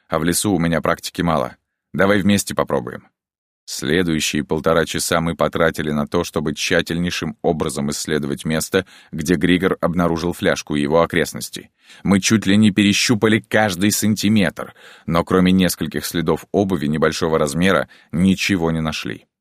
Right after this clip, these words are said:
Не было и следов крови или борьбы, значит, с Линой ничего непоправимого не случилось, и ушла она отсюда сама. "А может, это знак для нас?" Вдруг мелькнула у меня странная мысль.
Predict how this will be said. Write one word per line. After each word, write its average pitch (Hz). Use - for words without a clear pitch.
Не 98
было 85
и 80
следов 80
крови 85
или 80
борьбы, 76
значит, 71
с -
Линой 85
ничего 80
непоправимого 78
не 80
случилось, -
и 92
ушла 78
она 85
отсюда 78
сама. 78
"А 78
может, 90
это 90
знак 90
для 87
нас?" 117
Вдруг 76
мелькнула 85
у 78
меня 80
странная 80
мысль. 76